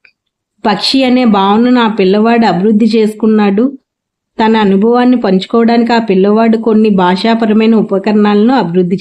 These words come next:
చేశాడు. ఈ రెండింటిని సూచిస్తుంది అంటే బి,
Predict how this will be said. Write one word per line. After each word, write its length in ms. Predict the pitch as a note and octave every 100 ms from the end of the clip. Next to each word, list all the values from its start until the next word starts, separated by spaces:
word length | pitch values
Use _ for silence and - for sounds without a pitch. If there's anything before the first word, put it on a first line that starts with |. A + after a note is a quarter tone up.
| F3+
చేశాడు. 420 | E3+ F3 D3+ E3 _ _ -
ఈ 120 | G#3+
రెండింటిని 520 | G3+ F#3+ G3 G3 A3+
సూచిస్తుంది 760 | A3+ G3+ F3+ G3+ G3 G3 F#3+ A3
అంటే 300 | A3 F#3+ C4 C#4
బి, 400 | F3+ F#3 G#3 A#3+